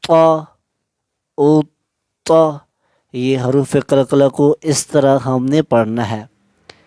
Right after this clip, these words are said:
पहला हर्फ मुतहर्रिक,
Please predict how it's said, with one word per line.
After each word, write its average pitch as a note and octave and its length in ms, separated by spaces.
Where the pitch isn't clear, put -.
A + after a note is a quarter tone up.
पहला D#3 400
हर्फ E3 260
मुतहर्रिक, C#3 920